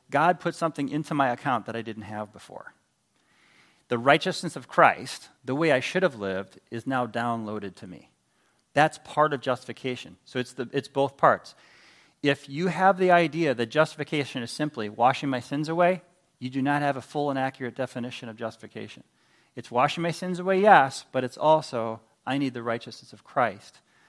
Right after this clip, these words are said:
so that when I stand before God on the judgment seat, uh, and being evaluated, it's not simply that my sins are washed away, that brings me back to zero. There's a whole lot of things I should have done. What about those?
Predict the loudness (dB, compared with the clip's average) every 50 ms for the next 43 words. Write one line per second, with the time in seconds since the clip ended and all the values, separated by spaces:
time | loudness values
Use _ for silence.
0 | _ _ -16 -10 -8 -6 -6 -6 -6 -4 -4 -6 -6 -8 -8 -4 -2 -2 0 0
1 | -2 -4 -4 -2 -2 0 0 2 2 2 2 2 0 -2 -4 -4 -6 -4 -4 -4
2 | -2 -4 -6 -8 -8 -12 -12 -12 -12 -12 -14 _ _ _ _ _ _ _ _ _
3 | _ _ _ _ _ _ -6 -4 -4 -2 -2 -4 -6 -8 _ _ _ _ -2 -2
4 | -2 0 0 0 0 0 0 -2 -4 0 2 4 6 6 4 4 0 -6 -8 -8
5 | -10 -12 -12 -14 -16 _ _ _ _ _ _ _ _ _ _ _ _ _ _ _
6 | _ _ _ _ _ _ _ _ _ -18 -16 _ -12 -14 -12 -8 0 2 2 2
7 | 2 0 -4 -6 -4 -4 -4 -4 -4 -2 -2 -2 -4 -4 -4 -6 -4 -4 -4 0
8 | 4 4 4 4 2 -6 -4 -2 -2 -2 0 -2 -2 -2 -2 -6 -6 -4 -6 -6
9 | -4 -4 -4 -4 -6 -14 -14 -12 -8 -6 -6 -6 -6 -8 -12 -14 -18 -20 -20 -20
10 | -20 -20 -20 _ _ _ _ _ _ _ _ _ _ _ _ _ _ -10 -6 -4
11 | -4 -6 -4 0 4 6 8 10 10 10 10 10 8 2 -2 -4 -4 -2 -2 -2
12 | -2 -2 -6 -2 -2 -2 -2 -2 -2 0 2 2 2 2 0 -6 -18 -20 -20 _
13 | _ _ _ _ _ _ _ _ _ _ _ _ _ _ _ _ _ _ _ _
14 | _ _ _ -20 _ _ _ _ _ _ -4 -2 0 4 4 4 2 4 2 0
15 | 0 0 -2 -6 -14 -14 -16